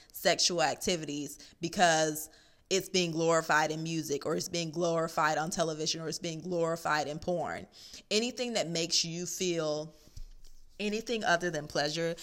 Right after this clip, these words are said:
that makes you feel pain, that makes you feel embarrassed, vulnerable, exposed, isn't healthy, a healthy sexual practice. And you need to be comfortable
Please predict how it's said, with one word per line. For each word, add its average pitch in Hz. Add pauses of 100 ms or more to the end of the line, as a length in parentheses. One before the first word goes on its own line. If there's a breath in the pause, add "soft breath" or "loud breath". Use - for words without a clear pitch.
(140 loud breath)
that 165
makes 170
you 170
feel 160 (240 loud breath)
pain, 247 (280 loud breath)
that 160
makes 165
you 165
feel 165
embarrassed, 175 (240)
vulnerable, 175
exposed, 175 (640 soft breath)
isn't 170 (360)
healthy, 156
a 151
healthy 160
sexual 151
practice. 156
And 156
you 180
need 165
to 170
be 160
comfortable 151